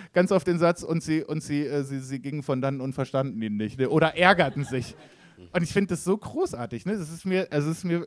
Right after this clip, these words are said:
wirklich neulich noch mal aufgegangen. Jesus fragt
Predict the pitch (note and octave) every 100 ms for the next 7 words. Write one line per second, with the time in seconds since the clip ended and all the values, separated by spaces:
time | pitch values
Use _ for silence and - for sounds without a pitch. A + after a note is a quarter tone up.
0 | - C#3 D3 F#3+ A3 F3 E3 G#3 G#3 F#3+
1 | F#3 D#3+ D#3 - C3+ A#2 B2 D#3+ - -
2 | - D#3+ F3 - - D3+ F3 _